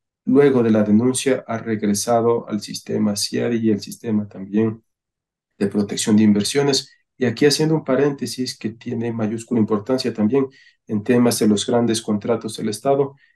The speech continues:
que son los tratados bilaterales de inversión, declaratorios de inconstitucionalidad que en algún momento se dieron en la República del Ecuador en torno al artículo cuatro veintidós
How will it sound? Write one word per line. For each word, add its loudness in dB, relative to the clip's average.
que -4
son 0
los 0
tratados 0
bilaterales -2
de -8
inversión, -2
declaratorios 0
de -8
inconstitucionalidad 0
que -2
en 2
algún 4
momento 0
se -8
dieron 2
en 4
la 2
República -4
del 0
Ecuador -2
en -2
torno 0
al 4
artículo -4
cuatro -2
veintidós -4